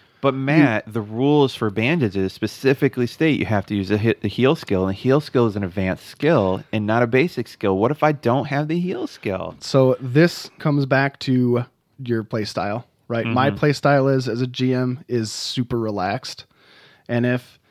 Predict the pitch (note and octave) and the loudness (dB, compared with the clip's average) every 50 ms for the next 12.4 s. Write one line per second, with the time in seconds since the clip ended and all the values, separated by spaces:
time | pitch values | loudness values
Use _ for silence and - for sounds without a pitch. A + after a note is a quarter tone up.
0 | _ _ _ _ - C3+ A#2+ - - C3 C3 - - C3 B2 A2+ - D3 C#3+ C3+ | _ _ _ _ -4 -4 -2 0 0 0 0 0 -2 -6 -6 -4 -2 -2 -2 -2
1 | G#2+ B2+ B2+ B2 B2 B2 A#2+ B2 B2 - _ _ _ _ _ _ _ _ - C#3 | 0 0 0 0 0 0 0 -2 -4 -8 _ _ _ _ _ _ _ _ -10 -4
2 | B2+ C#3 C#3+ D3+ D3 B2+ - B2+ A#2+ A#2+ - _ - A#2 A2+ A#2 - - B2 A#2 | 0 0 2 2 0 0 0 -2 -2 -2 -4 _ -4 -2 -2 -2 -2 -2 0 0
3 | A#2 A2+ C3+ B2 A#2+ A#2+ B2 B2 A#2+ A2+ - B2+ C3 C3+ C3 - D#3 D#3 - - | 2 2 2 2 0 0 0 -2 -2 0 0 2 2 2 2 2 0 -2 -2 -6
4 | - _ _ _ - B2 - - A#2+ B2 A#2+ B2 A#2 A2 - - A#2 A#2+ A#2+ - | -14 _ _ _ -4 -4 -2 -2 -2 -2 0 -2 -2 -2 -2 -2 0 0 -2 -4
5 | - - - _ _ _ _ _ _ - - - D3+ C#3 - - G2 D#2+ C#2+ B1 | -10 -16 -20 _ _ _ _ _ _ -4 0 0 0 0 0 -4 -8 -10 -10 -10
6 | - _ _ _ _ _ _ _ _ - - D#3 D3+ - - - - - E3+ F3 | -14 _ _ _ _ _ _ _ _ -6 -6 -4 -4 -6 -8 -16 -4 0 0 0
7 | - - B2 G#2+ - _ - F3 D#3+ - D#3+ A#2+ D3+ C#3 - - C#3 A#2+ G#2 - | 0 -2 -4 -6 -6 _ -4 -4 -4 -4 -4 -6 -6 -4 -2 0 0 0 0 -2
8 | _ _ _ _ _ _ _ _ _ _ _ _ _ _ _ _ C3+ B2 A#2 D3 | _ _ _ _ _ _ _ _ _ _ _ _ _ _ _ _ -10 -8 -6 -6
9 | D#3+ C#3 - F#3+ G#3+ G#3 G3 - F3 E3+ F3 F#3+ F3 D3+ - - C3 A#2+ B2 B2+ | -2 2 4 4 6 4 2 0 4 4 6 6 6 4 2 2 0 0 2 0
10 | B2 - B2+ A#2+ - C3+ B2+ B2+ C3 C#3 B2+ B2 - - C3+ - - C#3+ B2+ A#2+ | 0 0 -2 -4 -2 -2 -2 -2 0 0 0 0 -2 -4 -6 -4 -2 -2 -2 -2
11 | A#2 B2 C3 B2+ B2 A#2+ A#2 A2+ - - C3 D3 D3+ C3 A2 G#2 A2 B2+ C3+ - | -2 -2 -2 -2 -2 -2 -4 -6 -4 -2 0 0 0 0 -2 -4 -6 -8 -10 -8
12 | - A2 A2 G#2 G#2 G2 G2 | -6 -4 -4 -4 -4 -6 -8